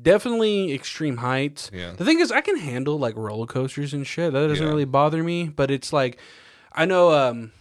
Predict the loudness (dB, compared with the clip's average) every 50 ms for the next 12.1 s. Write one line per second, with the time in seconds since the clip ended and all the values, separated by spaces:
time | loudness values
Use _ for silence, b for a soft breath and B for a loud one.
0 | b b b b _ _ _ -4 -2 0 2 4 4 4 2 2 0 -2 -2 0
1 | 0 0 2 2 0 -2 -6 -8 -8 -8 -8 -6 -6 -6 -6 -6 -8 -8 -8 -6
2 | -6 -6 -6 -6 -4 -4 -4 -4 -4 -6 -10 -10 -12 -12 -12 -12 -14 -12 -12 -10
3 | -10 -8 -8 -8 -8 -10 -10 -12 -12 -12 -10 -10 -10 -8 -8 -6 -6 -6 -6 -6
4 | -8 -8 -8 -10 -10 -8 -8 -8 -8 -10 -12 -18 _ _ -6 -6 -6 -4 -6 -4
5 | -4 -4 -6 -8 -10 -10 -8 -8 -6 -6 -4 -6 -6 -6 -10 B B B B B
6 | -6 -6 -2 0 0 2 2 0 -2 -4 -6 -6 -6 -6 -8 -10 -10 -10 -8 -8
7 | -6 -4 -4 -4 -4 -6 -6 -8 -6 -6 -6 -6 -6 -6 -4 -2 -2 0 0 0
8 | 0 -2 -2 -2 -2 -2 -2 -2 -4 -4 -2 -2 -2 -2 0 0 2 2 2 2
9 | 0 -2 -2 0 2 2 2 0 -4 -8 -10 -10 -6 -4 -2 -2 0 -2 -2 -2
10 | -2 -2 -2 -2 -2 -4 -6 -6 -8 B B B B B B B B B B B
11 | B -4 -4 -4 -4 -6 -8 -8 -8 -6 -6 -6 -4 -6 -6 -8 -6 -6 -8 -8
12 | -10 -14